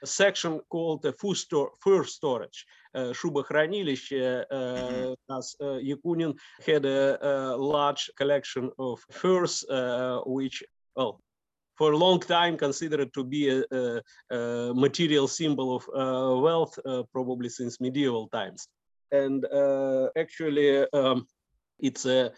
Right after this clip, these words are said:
Speaker 1: quite typical way of behavior. Again, uh, Yakunin's relatives reside in the U K, uh, live in rather wealthy conditions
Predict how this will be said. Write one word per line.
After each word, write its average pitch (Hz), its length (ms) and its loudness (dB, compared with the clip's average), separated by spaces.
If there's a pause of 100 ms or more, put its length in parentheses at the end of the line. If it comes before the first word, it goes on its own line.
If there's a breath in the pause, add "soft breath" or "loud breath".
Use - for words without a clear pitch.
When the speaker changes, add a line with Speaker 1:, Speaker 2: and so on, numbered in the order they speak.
(300 loud breath)
Speaker 1:
quite 151 500 4
typical 135 420 -2
way 135 180 2
of 117 160 -2
behavior. 123 560 0
Again, 175 560 4
uh, 139 240 0
Yakunin's 139 640 0
relatives 131 640 -2
reside 143 640 6 (100)
in 131 120 0
the 120 180 0
U 143 160 2
K, 214 720 10
uh, 127 340 -4 (180)
live 151 200 -6 (160)
in 120 440 -4
rather 123 360 0
wealthy 131 340 2
conditions 160 800 -2